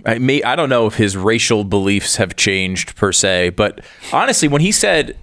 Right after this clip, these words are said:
'cause I had the same suspicion, Glenn, when he said, "Hey, look, I'm pretty much a liberal on gun control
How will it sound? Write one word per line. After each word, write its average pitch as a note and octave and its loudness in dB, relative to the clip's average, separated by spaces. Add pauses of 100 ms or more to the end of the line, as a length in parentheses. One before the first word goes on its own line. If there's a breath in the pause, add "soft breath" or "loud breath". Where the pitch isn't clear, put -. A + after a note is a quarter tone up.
(120)
'cause C3 -2
I F#3+ 0
had G3 -2
the B2 -2
same C3+ 0
suspicion, B2 -2
Glenn, F#2+ 0
when G2 -2
he A2 0
said, G#2 0 (340 loud breath)
"Hey, A#2 2
look, A3+ 0
I'm A#2+ -2
pretty D#3+ -2
much C#3+ -2
a A#2 2
liberal A#2+ 2
on F#2+ 0
gun G#2+ 0
control F#2+ 2